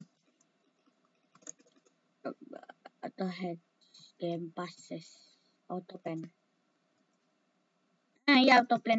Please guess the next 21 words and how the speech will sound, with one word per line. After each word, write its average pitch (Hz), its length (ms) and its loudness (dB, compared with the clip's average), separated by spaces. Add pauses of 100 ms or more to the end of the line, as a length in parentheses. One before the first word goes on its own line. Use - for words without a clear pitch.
aja, 208 720 2
auto 185 400 -8
fit. 175 160 -6 (2250)
Auto 180 400 -12
merge, 175 640 -10
merge 190 240 -10
apaan? 170 320 -12
Oh, 165 160 -8
enggak, 160 160 -6
enggak, 151 160 -10
enggak. 156 180 -14 (1700)
Auto 170 240 -10
delete 170 480 -8 (160)
rare, 175 400 -10
epic 165 480 -10
masih. 175 640 -14 (1120)
Oke - 400 -12
dah. 165 140 -12 (1700)
Jangan, 320 240 8
jangan 349 240 12
dulu, 359 320 8